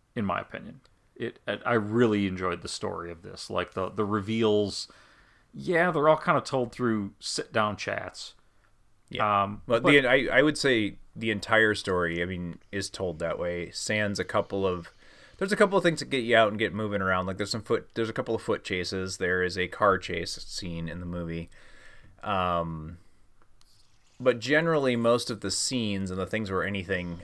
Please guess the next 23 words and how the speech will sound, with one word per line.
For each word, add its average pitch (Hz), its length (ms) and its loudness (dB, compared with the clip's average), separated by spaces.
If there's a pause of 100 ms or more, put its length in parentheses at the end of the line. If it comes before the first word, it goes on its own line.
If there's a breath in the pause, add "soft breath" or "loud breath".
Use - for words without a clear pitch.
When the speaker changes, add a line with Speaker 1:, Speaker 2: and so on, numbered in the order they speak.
Speaker 2:
of 95 140 -4
substance 92 500 -2
happens 85 460 -2
are, 82 260 -4
are 87 140 -4
kind 85 300 -6
of 80 160 -10
smaller, 90 920 0
you 85 80 -12
know, 85 120 -8
couple 101 320 -2
of 87 80 -4
characters 90 760 -4 (560 soft breath)
in 131 160 0
a 117 80 4
room 98 380 0
having 95 260 -2
a 95 60 -6
conversation 90 800 0
type 82 280 -2 (140)
scenes, 82 560 -8
which 110 160 -6
is 143 240 -4